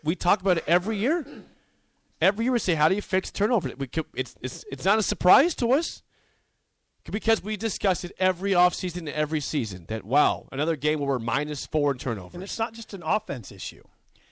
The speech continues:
Speaker 2: Nebraska hasn't
Speaker 1: Yeah,
Speaker 2: done
Speaker 1: they,
Speaker 2: well at recovering fumbles.
Speaker 1: they, they, for some reason, they just, they are terrible at it.
Speaker 2: Yeah.
Speaker 1: The ball's on the ground. You maybe had it for a second, but it slips out and goes back to the opponent, or they get it back. Or
Speaker 2: It's a
Speaker 1: they s-
Speaker 2: multifaceted discussion that's fascinating. Now, it,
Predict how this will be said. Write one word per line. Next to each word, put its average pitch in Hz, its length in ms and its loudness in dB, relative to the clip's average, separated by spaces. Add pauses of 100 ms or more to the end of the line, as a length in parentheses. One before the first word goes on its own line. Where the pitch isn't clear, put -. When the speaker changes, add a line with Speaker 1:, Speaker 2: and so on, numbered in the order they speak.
(160)
Speaker 2:
Nebraska 156 460 0
hasn't 156 380 -2
Speaker 1:
Yeah, 104 80 -4
Speaker 2:
done 156 160 2
Speaker 1:
they, 151 40 0
Speaker 2:
well 160 280 6
at 156 80 -8
recovering 151 420 0
fumbles. 131 360 -2
Speaker 1:
they, - 280 -6
they, - 120 -12
for 135 120 -6
some 151 280 -2
reason, 190 280 2
they 147 120 -6
just, 139 340 -6
they 110 180 0
are 113 160 -4
terrible 180 560 -4
at 92 160 -12
it. - 80 -14 (180)
Speaker 2:
Yeah. 113 120 -4 (440)
Speaker 1:
The 127 80 -6
ball's 147 320 6
on 147 100 -6
the 139 60 -2
ground. 180 480 2
You 131 120 -4
maybe 120 260 -2
had 139 220 0
it - 100 -10
for 160 100 -4
a 151 40 -2
second, 165 360 -4
but 131 80 -4
it 123 80 -4
slips - 300 -8
out 147 160 0
and 135 100 -12
goes 135 160 -2
back 131 260 -2
to - 60 -20
the 120 100 -8
opponent, 98 380 -12
or 98 160 -8
they 110 140 -6
get 98 220 -14
it - 100 -20 (280)
back. 92 220 -10
Or 95 120 -14
Speaker 2:
It's 151 200 -8
a 143 40 -6
Speaker 1:
they 131 40 -8
s- 143 60 -4
Speaker 2:
multifaceted 151 800 -2
discussion - 760 -16
that's - 180 -12
fascinating. 110 840 -8
Now, 156 160 -4
it, 175 140 -8